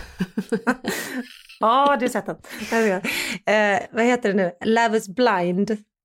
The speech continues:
Speaker 1: Ja, jag har sett trailer för den.
Speaker 2: Mm.
Speaker 1: Den ser ju väldigt intressant ut.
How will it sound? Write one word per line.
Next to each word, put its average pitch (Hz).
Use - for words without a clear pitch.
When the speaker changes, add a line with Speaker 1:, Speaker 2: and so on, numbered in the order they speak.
Speaker 1:
Ja, 185
jag 202
har 202
sett 196
trailer 220
för 185
den. 190
Speaker 2:
Mm. 202
Speaker 1:
Den 185
ser 233
ju 214
väldigt 185
intressant 185
ut. 120